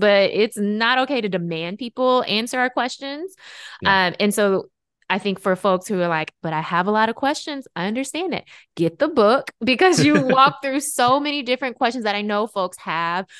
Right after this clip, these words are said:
Speaker 1: around, you talk about dating, around, you know, different sports debates, of course, the bathroom
Speaker 2: Sure.
Speaker 1: debates that we always hear about.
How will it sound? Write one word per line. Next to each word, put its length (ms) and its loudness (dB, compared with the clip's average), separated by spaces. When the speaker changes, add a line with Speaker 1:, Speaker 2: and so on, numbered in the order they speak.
Speaker 1:
around, 420 -2
you 60 -4
talk 220 -12
about 300 -8
dating, 720 2
around, 460 -4
you 80 -2
know, 100 -6
different 280 -6
sports 420 -2
debates, 720 2
of 100 -6
course, 200 -6
the 120 -8
bathroom 400 -4
Speaker 2:
Sure. 80 -2
Speaker 1:
debates 240 -2
that 100 -4
we 140 -4
always 480 -2
hear 440 0
about. 380 2